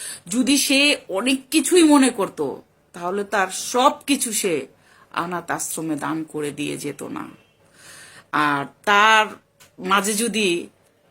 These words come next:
কোনো রকম কোনো লোভ লালসা থাকতো, তার বাসা থেকে সে একটা সুতা পর্যন্ত নিয়ে যায়নি। যদি সে ওই টাইপেরই হতো,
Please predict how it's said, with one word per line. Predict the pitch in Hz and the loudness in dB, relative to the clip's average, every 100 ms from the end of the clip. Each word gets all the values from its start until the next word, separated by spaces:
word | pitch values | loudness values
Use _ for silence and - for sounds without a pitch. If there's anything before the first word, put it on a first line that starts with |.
| _ | _
কোনো | - 233 269 | -2 4 6
রকম | 311 311 285 | 6 2 0
কোনো | 262 220 | -2 2
লোভ | 196 202 | 2 2
লালসা | 185 185 196 208 | 2 0 0 -6
থাকতো, | 202 208 - 156 | -8 -12 -10 -10
তার | 175 | -8
বাসা | 151 170 - 208 | -6 -8 -6 -10
থেকে | 196 180 | -10 -10
সে | - - | -8 -8
একটা | 208 208 226 | -10 -10 -12
সুতা | - 226 240 | -12 -10 -10
পর্যন্ত | 233 214 202 196 180 | -6 -6 -6 -8 -8
নিয়ে | 165 151 131 | -6 -6 -6
যায়নি। | 117 98 - - - - - - - - - | -8 -10 -10 -14 -20 -20 -18 -20 -20 -20 -6
যদি | 208 240 | -2 0
সে | 247 277 - - | 0 0 0 2
ওই | 247 | 2
টাইপেরই | 247 294 294 330 349 | 2 0 2 4 4
হতো, | 247 220 - 143 | 2 -2 -2 -4